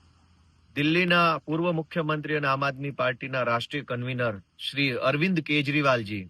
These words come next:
અને શ્રી ભગવંત માન સાહેબ, પંજાબના મુખ્યમંત્રી શ્રી સુદાન ગઢવી સહિત અમારા તમામ નેતાઓ આવનારી તારીખ એકત્રીસ ઓક્ટોબરના રોજ સુરેન્દ્રનગર જિલ્લાના સુદામડા ખાતે બપોરે એક વાગ્યે પધારી રહ્યા છે.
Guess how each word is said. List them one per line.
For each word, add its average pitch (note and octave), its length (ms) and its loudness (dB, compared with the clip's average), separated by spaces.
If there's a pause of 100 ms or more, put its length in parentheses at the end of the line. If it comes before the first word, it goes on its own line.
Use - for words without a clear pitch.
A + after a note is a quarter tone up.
(160)
અને B2+ 240 -2
શ્રી C#3+ 480 0
ભગવંત C#3+ 640 0
માન C3+ 280 2
સાહેબ, C3+ 240 -4
પંજાબના B2 560 -2
મુખ્યમંત્રી A#2+ 840 -6
શ્રી B2 280 -8
સુદાન B2+ 380 -4
ગઢવી A#2 500 -2 (720)
સહિત D3 340 2
અમારા C#3+ 280 2
તમામ D3+ 400 2
નેતાઓ B2 600 0 (520)
આવનારી D3+ 500 2
તારીખ C#3 420 0 (140)
એકત્રીસ D#3+ 680 -2
ઓક્ટોબરના D3 680 2
રોજ C#3+ 460 2 (460)
સુરેન્દ્રનગર E3 720 2
જિલ્લાના C#3+ 500 0
સુદામડા D#3+ 500 2
ખાતે C#3 360 -4
બપોરે B2+ 600 -2 (480)
એક G3 280 2
વાગ્યે C#3 320 2
પધારી B2 460 0
રહ્યા G#2 180 -4
છે. G#2 180 -12